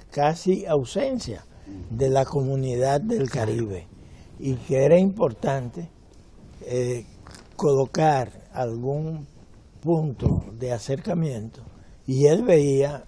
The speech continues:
en la academia y confió en mi persona para ese esfuerzo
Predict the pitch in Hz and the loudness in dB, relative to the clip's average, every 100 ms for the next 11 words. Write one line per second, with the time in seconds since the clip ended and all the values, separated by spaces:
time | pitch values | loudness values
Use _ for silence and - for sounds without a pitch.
0 | - 113 117 120 131 190 233 175 156 147 | -14 -10 -10 -6 -4 0 6 8 8 6
1 | 147 143 139 131 - - _ - - - | -2 -4 -6 -10 -16 -20 _ -20 -20 -20
2 | - - 113 113 113 - 123 113 127 143 | -20 -12 -6 -4 -6 -8 -8 -6 4 6
3 | 165 151 143 190 170 - 135 117 135 185 | 6 4 -2 -2 -4 -2 -2 -2 -8 -10
4 | - 110 107 123 - 160 - 113 104 104 | -10 -8 -6 -8 -8 -10 -10 -10 -10 -10